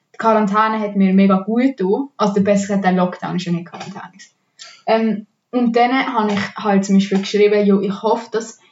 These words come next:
ich in einem Jahr halt so wie, ähm, mega positive Energie habe und dass ich mich nicht, ähm, über unnötige Sachen die ganze Zeit aufrege, was ich zum Beispiel trotzdem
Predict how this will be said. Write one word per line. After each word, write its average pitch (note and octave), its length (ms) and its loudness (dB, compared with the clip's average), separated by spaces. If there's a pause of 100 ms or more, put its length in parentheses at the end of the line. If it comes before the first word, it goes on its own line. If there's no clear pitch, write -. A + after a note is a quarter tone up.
(300)
ich A#3 220 0
in A3+ 220 -2
einem G#3 140 0
Jahr G3+ 340 2
halt G3+ 240 -2
so G3 240 0
wie, A#3 260 -4 (680)
ähm, G#3 480 0
mega A3 460 0
positive A3+ 720 -4
Energie G3 540 2
habe G#3 300 2
und G3 80 -4
dass - 120 -8
ich G3 120 -8
mich G3 160 -2
nicht, F#3+ 260 0 (640)
ähm, F#3+ 440 2 (520)
über G3+ 240 2
unnötige G3 460 0
Sachen F#3+ 340 -2
die F#3+ 60 -2
ganze F3 220 -2
Zeit G#3+ 120 -6
aufrege, G3 240 -2
was F3+ 140 -4
ich F#3 100 -6
zum F#3+ 100 -2
Beispiel E3 360 -8 (180)
trotzdem A#3 500 0